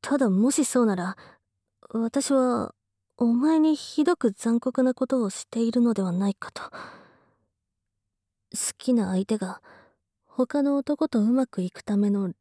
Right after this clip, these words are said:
練習台になるなんて。そ、そうか？ならいいんだ。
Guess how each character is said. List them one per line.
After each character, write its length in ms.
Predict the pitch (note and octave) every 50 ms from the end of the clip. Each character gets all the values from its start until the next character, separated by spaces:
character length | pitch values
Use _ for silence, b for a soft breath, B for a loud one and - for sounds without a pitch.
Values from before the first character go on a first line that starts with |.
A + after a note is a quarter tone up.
| _ -
練 220 | G#3+ G#3+ A#3 B3+
習 280 | - - - - C4 -
台 180 | C4+ C4 C4
に 120 | B3+ B3+ B3
な 160 | B3 B3+ B3+
る 100 | B3+ A#3
な 160 | G3 F#3 -
ん 60 | -
て。 100 | - - - - B B B B B B B B B B B B _ _ _ _ _ _ _ _ _ _ _ _ _ _ _ _ _ _ _ _ _ _ _ _ _ _ _ _ _ _ - -
そ、 200 | - - - - _ _ _ _ _ _ _ _ _ _ _ _ _ _ _ _ _ _ -
そ 440 | C#4 - - - - - - F#4 F4+
う 40 | E4 _ -
か？ 320 | - - F#3 F#3+ A3+ - b b b b b b b _ _ _ _ _ _ _ _ _ _ -
な 300 | E3 F#3 C4+ C#4+ D#4+ F#4
ら 220 | E4+ C4+ A3+ G3+
い 60 | F3+ G3+
い 160 | A3+ A3+ G#3+
ん 40 | F#3+
だ。 220 | F3+ E3+ -